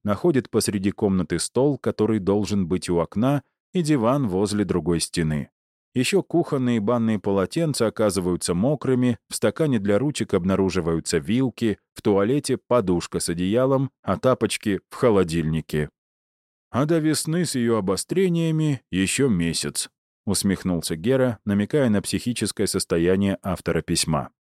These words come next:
«Забавный синдром», согласился Макс, но что-то в этом письме его насторожило.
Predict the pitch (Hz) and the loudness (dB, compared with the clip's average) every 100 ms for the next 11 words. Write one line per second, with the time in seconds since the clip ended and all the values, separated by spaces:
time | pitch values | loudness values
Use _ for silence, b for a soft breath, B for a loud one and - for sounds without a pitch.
0 | _ _ _ _ _ - 87 160 143 101 | _ _ _ _ _ -8 -2 0 2 2
1 | 92 98 - 95 85 78 71 - - _ | 2 0 0 0 0 0 -2 -8 -16 _
2 | - 98 90 87 87 82 82 101 135 - | -4 0 2 0 0 -2 -2 0 0 -4
3 | - _ - 95 - 180 156 101 117 110 | -10 _ -6 -4 -2 -2 0 2 2 0
4 | 87 92 - 120 117 85 98 92 - 92 | -2 -2 0 0 0 0 0 0 -2 -2
5 | 95 87 92 76 60 | 0 0 0 -2 -6